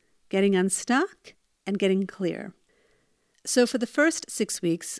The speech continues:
we focus on getting unstuck. I teach all about the unstuck method in the first week, and then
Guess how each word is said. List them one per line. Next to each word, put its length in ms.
we 140
focus 420
on 140
getting 320
unstuck. 600
I 100
teach 400
all 260
about 300
the 100
unstuck 560
method 460
in 160
the 80
first 500
week, 460
and 180
then 380